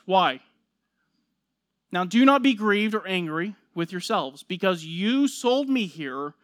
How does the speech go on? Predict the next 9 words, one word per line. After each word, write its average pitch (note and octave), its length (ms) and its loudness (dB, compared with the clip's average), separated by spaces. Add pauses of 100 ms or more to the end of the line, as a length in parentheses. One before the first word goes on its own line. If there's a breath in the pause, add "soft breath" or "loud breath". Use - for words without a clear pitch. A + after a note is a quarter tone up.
(260 soft breath)
for F3+ 220 -6
God A3 600 2
sent C4 680 -2
me F#3+ 240 0
before G#3 420 0
you D#3 280 -4
to - 120 -18
preserve D#3 460 -6
life." D3+ 520 -4